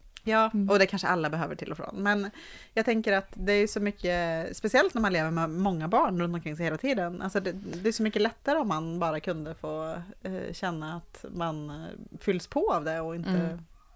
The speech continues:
Speaker 1: bara
Speaker 2: Mm.
Speaker 1: behöver stänga in sig av
Speaker 2: Nej.
Speaker 1: det. <laughs> Så att
Speaker 2: Nej, <laughs> man behöver mer tid att stänga in sig.
Speaker 1: Men det är också en podd vi kan rekommendera,
Speaker 2: Ja,
Speaker 1: tänker jag.
Speaker 2: verkligen.
Speaker 1: Eh,
Speaker 2: Linus
Speaker 1: det var inte så
Speaker 2: Jonkman.
Speaker 1: länge sedan vi
Speaker 2: Nej,
Speaker 1: släppte
Speaker 2: Introverta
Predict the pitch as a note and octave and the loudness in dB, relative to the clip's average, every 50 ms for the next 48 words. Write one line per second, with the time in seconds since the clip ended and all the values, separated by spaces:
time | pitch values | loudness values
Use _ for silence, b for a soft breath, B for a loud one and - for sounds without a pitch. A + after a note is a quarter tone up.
0 | _ _ _ _ - - - - F3+ F3 G#3+ A#3+ E3 D#3+ D#3 - - E3 E3+ F3+ | _ _ _ _ -20 -10 -2 0 2 2 2 2 0 -2 -4 -6 -6 -6 -4 -4
1 | G#3 A3+ A3 - - F3+ F#3 F3 - - - E3+ G3+ F3 E3 D#3 - - - - | -4 -4 -4 -6 -8 -8 -8 -12 -10 -8 -4 -2 0 0 0 -2 -4 -6 -14 -20
2 | - - - - - - - - - A3 A#3+ F#3+ - - - - - - - - | -20 -18 -16 -14 -12 -6 0 4 6 6 6 6 4 -2 -10 -14 -16 -8 0 4
3 | - - - A#3 F#3+ F3 F3+ F3+ F3+ E3+ E3+ G3 F#3+ F3+ - F3 D3 D#3 D#3+ - | 6 8 10 10 10 10 12 12 12 12 10 8 4 4 2 2 0 0 0 0
4 | - D3+ D3+ E3 E3+ - - - - - A#3 A#3+ D4 C#4+ - D4+ D4+ - A3+ G3 | 0 0 0 0 -2 -2 -6 -6 -4 2 6 6 6 6 6 4 4 6 6 6
5 | E3+ E3+ E3+ F#3 F#3 - G3 F3 F3 F3 - E3 E3 D#3+ E3 F3 A#3+ C#4+ - - | 6 4 -2 -2 0 0 0 -2 -2 -2 -4 -4 -2 -2 0 0 -2 -4 -6 -8
6 | - - D#3 D#3 D#3 D#3 A#3+ F3+ E3+ D#3+ D#3 - - - - - F#3 F3+ F3 E3+ | -2 2 4 6 6 6 6 6 6 4 4 2 -2 -4 -4 -4 -4 -4 -2 -2
7 | G3+ G3 G3 G3 G#3 G#3+ G3+ G3+ G3 F#3+ - B3+ - - G#3 F#3+ G#3 - E3+ E3 | 0 2 4 4 4 6 6 6 4 4 2 2 2 2 0 0 0 -2 -4 -2
8 | E3+ A3 A3 G#3+ G#3+ A3+ B3 B3+ A3+ G#3+ F#3 F3+ G#3+ A3+ - | 0 0 0 0 0 0 0 0 0 0 0 0 0 0 -2